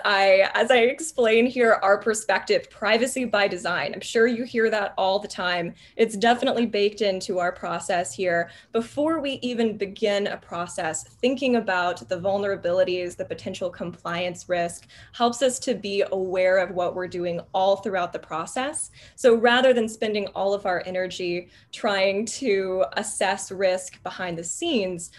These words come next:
we already have those processes in place. We're already along the entire process, you know,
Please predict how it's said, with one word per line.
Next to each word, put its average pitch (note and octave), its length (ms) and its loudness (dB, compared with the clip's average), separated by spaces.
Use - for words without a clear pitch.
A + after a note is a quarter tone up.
we A#3 180 0
already A#3+ 380 4
have G#3+ 340 -2
those F#3 160 -4
processes F3 560 -8
in E3+ 100 -6
place. - 400 -6
We're G3 240 -2
already G3 540 0
along A3 460 2
the A3+ 80 4
entire G#3+ 420 0
process, F#3 800 -4
you G3 100 -2
know, F#3 160 -6